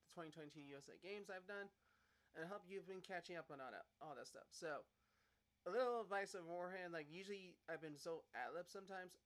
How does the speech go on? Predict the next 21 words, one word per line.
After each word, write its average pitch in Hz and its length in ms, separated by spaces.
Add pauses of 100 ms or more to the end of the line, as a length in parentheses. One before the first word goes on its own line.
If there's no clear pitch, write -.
in 185 320
the 190 240 (240)
show 190 400
at 180 80
times, 196 400 (320)
but 156 160 (160)
this 190 240 (240)
season, 185 400
I'm 170 80
gonna 156 160
be 151 140
honest 151 180
right 151 140
now, 147 180
in 160 80
this 175 160
episode, 156 400
I'm 160 240
actually 156 240
writing 156 240
out 139 80